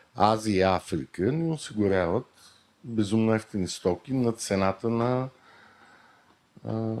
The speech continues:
съществуването на някакви, да ги наречем, диктатури или псевдодиктатури, където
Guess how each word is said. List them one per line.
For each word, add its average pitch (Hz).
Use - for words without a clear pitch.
съществуването 107
на 98
някакви, 95
да 98
ги 95
наречем, 90
диктатури 110
или 101
псевдодиктатури, 92
където 139